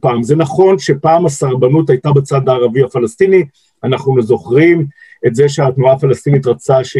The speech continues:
שלא יהיה פה ישראל, שאנחנו נסחה חזרה לאירופה, ומי שילך למדינות, חזר למדינות ערב, ושהעולם הערבי בא עם ה-three, אה, שלושת הלאווים של חרטום,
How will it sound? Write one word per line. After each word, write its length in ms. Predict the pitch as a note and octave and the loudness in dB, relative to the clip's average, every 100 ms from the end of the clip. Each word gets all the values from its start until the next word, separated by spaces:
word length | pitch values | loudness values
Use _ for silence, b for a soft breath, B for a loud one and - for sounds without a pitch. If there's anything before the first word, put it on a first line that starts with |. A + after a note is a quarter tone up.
| B2+ C#3 | -6 -8
שלא 360 | - B2+ C3+ D3+ | -4 0 2 2
יהיה 120 | D3 | 0
פה 160 | C#3+ | -2
ישראל, 420 | C3 - C3 C#3 C#3 | -4 -2 0 2 0
שאנחנו 360 | C#3+ C3 - | -2 -6 -4
נסחה 300 | A#2+ - D3 | -4 -4 -4
חזרה 320 | C#3 C#3+ B2+ | -2 0 0
לאירופה, 440 | C3+ B2+ B2+ C#3+ D#3 | 2 2 2 2 0
ומי 300 | C3+ B2 B2+ | 0 0 -2
שילך 380 | - C3 C#3 C#3+ | -2 -2 -2 -4
למדינות, 400 | A#2+ B2 C3+ - | -4 0 -2 -2
חזר 260 | B2 B2+ | -2 0
למדינות 440 | B2+ C3 B2+ B2+ C3 | 0 -2 0 -2 0
ערב, 260 | C3 F#3 D3 B B B | 0 0 -2 B B B
ושהעולם 440 | B2 B2 C3 D#3 | 0 2 2 2
הערבי 460 | D3 B2+ A2+ D#3 E3 | 0 -2 0 4 4
בא 160 | C3+ | 2
עם 180 | D3 C#3+ | 2 0
ה-three, 540 | D3+ - C3 D#3 E3 E3 - | -2 -2 0 4 4 2 2
אה, 140 | B2+ | 2
שלושת 380 | C#3 - D#3+ C#3 | 2 0 0 0
הלאווים 360 | C#3+ D3+ D3+ C#3+ | 0 2 2 0
של 160 | C#3+ | 0
חרטום, 500 | C3 C#3+ A#2 F#3 F#3+ | -2 -4 0 2 4